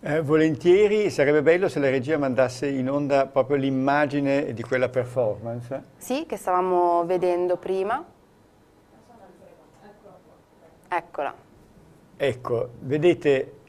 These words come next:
Speaker 1: una serie di ragazze in calzamaglia con la maschera del dittatore coreano che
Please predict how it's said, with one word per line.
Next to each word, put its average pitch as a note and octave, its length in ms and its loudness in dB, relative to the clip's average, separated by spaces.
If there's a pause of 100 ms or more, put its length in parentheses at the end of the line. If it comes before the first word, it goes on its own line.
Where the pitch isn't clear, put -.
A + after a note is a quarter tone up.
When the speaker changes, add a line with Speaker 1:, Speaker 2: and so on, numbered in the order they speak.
(920)
Speaker 1:
una C#3+ 180 0
serie F3 300 4
di C3+ 360 4
ragazze C#3 760 2
in C3+ 180 0
calzamaglia C#3 1000 0 (380)
con - 160 -6
la C3 80 0
maschera C#3+ 680 4
del C3 180 0
dittatore C#3+ 720 4
coreano D3 840 4 (1000)
che F#3+ 480 4